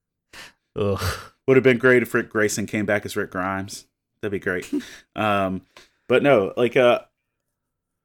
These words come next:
Speaker 2: s-, coming straight into this and getting to see Nightwing be an amazing character, a good heart,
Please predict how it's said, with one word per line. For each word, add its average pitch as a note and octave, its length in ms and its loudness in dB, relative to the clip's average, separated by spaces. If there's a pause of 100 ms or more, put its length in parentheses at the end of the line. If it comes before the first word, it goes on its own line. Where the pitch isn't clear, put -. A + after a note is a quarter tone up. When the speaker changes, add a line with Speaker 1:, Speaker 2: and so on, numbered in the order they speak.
(720)
Speaker 2:
s-, - 240 -6
coming F3 360 2
straight B2+ 280 2
into B2+ 200 2
this B2+ 260 0
and G#2 100 -6
getting A2 280 -2
to G#2 60 -6
see G2+ 500 -6 (180)
Nightwing G#2 500 -4
be F#2+ 280 -6
an G2 120 -8
amazing F#2+ 440 -6
character, F2+ 680 -8 (300)
a G2+ 100 -4
good G#2 280 0
heart, G2 440 -2